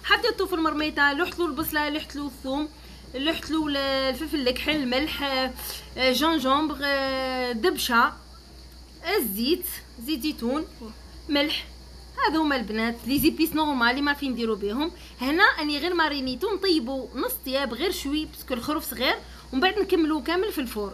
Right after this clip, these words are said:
يجيكم يشهي البنات، يجي طيب زبده ويجيكم بنين. هنا لحت الجونجومبر، لحت الفلفل الكحل، هنا الكزبر، وتشوش الملح.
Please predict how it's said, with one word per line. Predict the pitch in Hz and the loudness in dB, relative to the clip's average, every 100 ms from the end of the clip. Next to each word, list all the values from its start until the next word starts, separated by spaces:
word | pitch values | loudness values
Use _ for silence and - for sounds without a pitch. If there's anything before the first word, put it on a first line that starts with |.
| - | -8
يجيكم | - 262 370 302 | -4 2 2 2
يشهي | 294 349 294 285 | 0 0 0 -2
البنات، | 202 226 294 311 | -2 0 0 0
يجي | 262 285 | 0 0
طيب | 302 208 208 | -2 -2 -4
زبده | 220 220 | -2 0
ويجيكم | 302 247 240 214 | 0 -2 -4 -6
بنين. | 196 247 240 - - - - - - - - - - - - - | -2 0 0 -4 -14 -20 -20 -20 -20 -20 -18 -16 -16 -16 -14 -2
هنا | 233 285 | 4 4
لحت | 269 - | 2 -6
الجونجومبر، | 233 233 226 208 240 285 302 | -4 0 0 0 0 0 -4
لحت | - - | -6 -10
الفلفل | - 254 226 185 | -12 -8 -6 -8
الكحل، | - 202 240 392 - - - - - - | -8 -6 -6 -6 -12 -20 -18 -18 -18 -6
هنا | 226 294 | 0 0
الكزبر، | 269 240 226 202 226 - - - - - - - - - - - - - 285 | 0 -4 -6 -2 -2 -4 -14 -18 -20 -18 -18 -18 -18 -18 -18 -20 -18 -12 -10
وتشوش | 262 247 302 302 - | -6 -2 -2 -2 -2
الملح. | 196 202 330 359 | -2 2 0 0